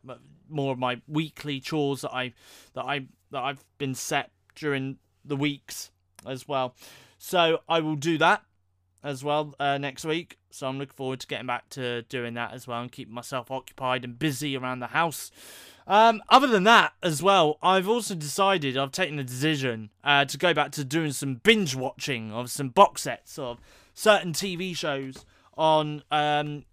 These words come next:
on, well, on all sorts of, uh, t-, all sorts of streaming services and catch-up, uh, on-demand platforms as well.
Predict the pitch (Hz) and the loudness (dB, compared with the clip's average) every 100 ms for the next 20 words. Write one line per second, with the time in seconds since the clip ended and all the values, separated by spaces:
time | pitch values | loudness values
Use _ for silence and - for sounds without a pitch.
0 | - 156 135 185 170 113 - 156 190 180 | -6 -6 -2 0 2 0 -6 -6 -4 -4
1 | - 180 165 - 151 135 - 160 156 151 | -2 -2 -2 -4 -4 -4 -4 0 2 2
2 | 139 _ - - _ 151 - - 208 - | -4 _ -10 -10 _ -20 -16 -6 -4 -2
3 | 170 143 156 131 - - - - - 240 | -4 -2 -4 -6 -12 -16 -6 -4 2 2
4 | 226 185 139 180 151 139 165 147 151 147 | 4 2 4 4 2 0 -2 -2 -4 -6
5 | - 220 - - 160 - - - 151 147 | 2 2 2 -2 -2 -4 -12 -2 2 2
6 | 147 180 170 165 165 165 143 220 - - | 2 0 0 2 2 2 2 0 0 -2
7 | 151 127 123 139 127 165 170 120 | -6 -6 -10 -12 -10 0 2 2